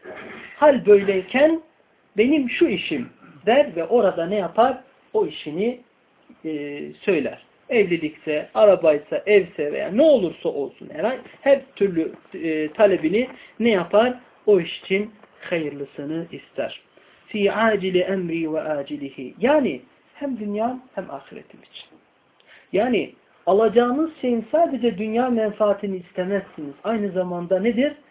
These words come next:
Ahiret menfaati için de onu ne yaparsınız? Allah Azze ve Celle'den istersiniz.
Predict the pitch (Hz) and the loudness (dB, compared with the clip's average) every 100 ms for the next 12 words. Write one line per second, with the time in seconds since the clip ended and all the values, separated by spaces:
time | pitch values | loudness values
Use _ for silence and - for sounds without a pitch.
0 | _ _ _ _ 180 185 - 240 247 190 | _ _ _ _ -6 -6 -6 -6 -6 -8
1 | 175 170 185 175 - - - 277 233 170 | -10 -8 -8 -8 -10 -14 -10 -6 -4 -2
2 | 123 - _ _ 160 156 156 175 156 165 | -4 -6 _ _ -12 -10 -8 -6 -4 -4
3 | 147 - 170 220 226 _ _ _ _ 156 | -6 -6 -4 -4 -6 _ _ _ _ -12
4 | 147 170 147 139 135 135 139 131 156 143 | -8 -8 -8 -12 -10 -8 -8 -8 -8 -8
5 | 135 151 185 208 _ _ _ _ - 135 | -8 -4 -4 -4 _ _ _ _ -20 -20
6 | _ 71 - - - | _ -16 -14 -20 -20